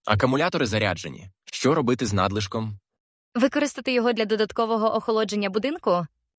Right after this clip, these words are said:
Speaker 1: Саме так. Трохи більше охолодження в день дозволить менше споживати електроенергії ввечері.
Speaker 2: А що щодо обігріву? Сучасні кондиціонери справді можуть гріти?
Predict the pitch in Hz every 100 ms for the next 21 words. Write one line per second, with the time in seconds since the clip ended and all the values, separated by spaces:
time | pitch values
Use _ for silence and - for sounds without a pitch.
0 | _ - 113 127 117 90 - - _ _
1 | _ - 156 170 123 156 - 107 107 104
2 | 113 107 95 87 117 135 107 107 135 123
3 | 104 120 139 131 110 101 95 98 95 98
4 | - 98 92 90 92 82 82 - - 85
5 | 95 _ _ 254 - - 294 240 214 220
6 | 208 175 196 190 _ _ _ _ _ _
7 | - 233 311 330 294 247 226 - 233 247
8 | 247 - 285 247 214 214 196 202 285 185
9 | 180